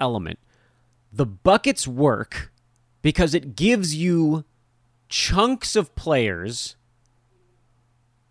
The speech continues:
and where they're likely to go. It maximizes your opportunity to get the most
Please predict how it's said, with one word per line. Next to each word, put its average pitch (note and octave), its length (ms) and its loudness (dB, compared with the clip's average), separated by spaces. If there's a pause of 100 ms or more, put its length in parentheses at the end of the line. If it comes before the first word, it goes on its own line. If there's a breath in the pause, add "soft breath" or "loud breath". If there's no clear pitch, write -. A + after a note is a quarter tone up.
(1200)
and D3 340 0
where F#3 320 6
they're F3+ 160 4
likely D3+ 440 0
to C3+ 160 -4
go. G#2 340 -2 (2000)
It D#3+ 160 2
maximizes D#3+ 840 2
your D3 100 0
opportunity C3 680 0
to B2 120 -4
get A2 260 -4
the A#2+ 100 -2
most C#3 880 4